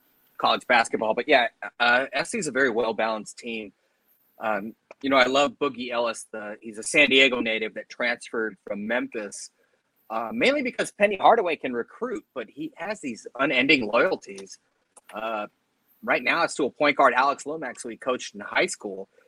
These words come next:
that is nowhere near the player as Ellis. And Ellis transferred to U S C, and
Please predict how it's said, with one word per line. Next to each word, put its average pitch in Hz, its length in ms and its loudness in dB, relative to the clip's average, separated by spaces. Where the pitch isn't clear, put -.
that 117 320 2
is 127 160 -4
nowhere 190 320 2
near 123 340 -4
the 427 60 2
player 110 380 0
as 107 120 -6
Ellis. 107 380 -2
And 113 100 -10
Ellis 175 240 4
transferred 185 420 2
to 143 60 -2
U 156 160 4
S 135 140 0
C, 156 300 -2
and 110 200 -10